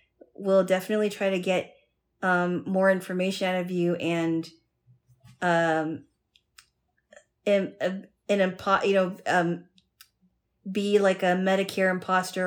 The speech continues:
or a Social Security imposter. In this case, it's an F T, F T C imposter. But the weird thing is that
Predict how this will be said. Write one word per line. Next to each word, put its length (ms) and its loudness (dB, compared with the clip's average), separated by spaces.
or 40 0
a 60 -4
Social 320 -6
Security 460 -2
imposter. 540 -2
In 100 -2
this 160 -2
case, 260 -6
it's 160 -10
an 100 -8
F 120 -6
T, 200 -10
F 240 0
T 120 -8
C 260 -4
imposter. 480 -2
But 140 2
the 120 8
weird 320 2
thing 200 4
is 140 4
that 300 0